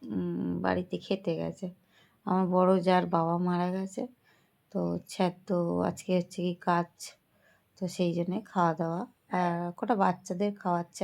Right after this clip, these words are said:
এখন। উম, পরে আবার অন্য দিন খাওয়াবে, বুধবারে আমাদের খাইয়ে দেবে বলেছে। তো যাই হোক, চলো। তো আমার, আহ, লাইভ আসছে না, ভিডিও আসছে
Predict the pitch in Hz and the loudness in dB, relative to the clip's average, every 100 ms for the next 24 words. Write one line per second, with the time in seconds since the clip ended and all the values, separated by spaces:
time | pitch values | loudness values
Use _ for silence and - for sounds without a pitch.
0 | 180 175 180 190 - - - - - _ | -2 -2 -6 -8 -12 -20 -20 -20 -20 _
1 | _ - 190 175 170 190 180 - 185 175 | _ -10 -4 -4 -2 -4 -6 0 2 4
2 | 180 175 180 - - 185 190 214 220 202 | 4 4 2 -2 -4 0 4 4 4 2
3 | 175 175 165 170 180 185 170 190 220 202 | 4 2 2 -2 -4 -6 -2 0 0 0
4 | 170 165 165 170 - 160 156 139 175 175 | 0 0 -2 -6 -8 -6 -4 -4 -4 -4
5 | 175 175 175 175 262 285 _ _ _ _ | -4 -4 -6 -8 -14 -20 _ _ _ _
6 | _ _ _ _ 196 190 202 190 185 - | _ _ _ _ -12 -4 0 0 -2 -8
7 | - 196 190 240 - - _ _ _ _ | -4 -2 0 -2 -6 -16 _ _ _ _
8 | _ - - _ 185 180 180 185 190 196 | _ -20 -20 _ -2 0 2 2 4 4
9 | 196 180 - - 175 175 180 196 220 208 | 4 2 -2 -2 0 0 4 6 8 6
10 | 208 - 196 196 185 190 170 190 190 185 | 4 2 2 2 2 2 2 4 4 2
11 | - | -2